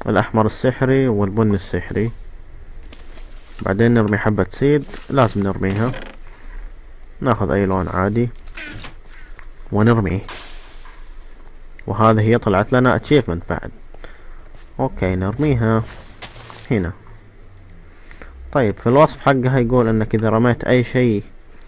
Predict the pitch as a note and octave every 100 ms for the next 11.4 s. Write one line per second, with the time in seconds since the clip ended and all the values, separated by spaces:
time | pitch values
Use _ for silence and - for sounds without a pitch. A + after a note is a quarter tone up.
0 | - - - C3+ C3 A#2 A2 A#2 A#2+ -
1 | - - - A2 A2+ C#3+ A2 - A2+ B2
2 | A2 A2 G#2+ G2 F2 F2+ F2+ - - -
3 | - - - - G#2+ G2+ G2 G2 A2 G#2
4 | G2+ G#2+ A2 A#2 - - - - - -
5 | - - - - - - - - - A2
6 | G2+ G2+ G#2+ - F#2+ F2 F#2 - - -
7 | - - - - A2+ A2+ A2 G#2+ A#2+ A#2+
8 | A2+ C3+ B2+ A#2+ C#3+ B2 G#2 F#2+ F#2+ G#2
9 | G#2 G2+ G2 G2 G2+ - - - - A#2
10 | A#2 G2+ G2+ G#2 G2 - - - - G#2
11 | - A#2+ G2